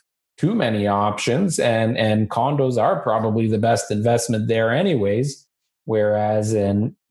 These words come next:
different areas, like Oakville, as an example, uh, um, a condo might not be, uh, the best option. So,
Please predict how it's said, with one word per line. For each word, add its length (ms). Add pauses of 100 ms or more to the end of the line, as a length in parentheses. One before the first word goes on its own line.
different 420
areas, 600
like 340 (800)
Oakville, 560
as 140
an 80
example, 640
uh, 200
um, 440 (720)
a 80
condo 320
might 280
not 280
be, 340 (340)
uh, 360 (100)
the 80
best 320
option. 560
So, 440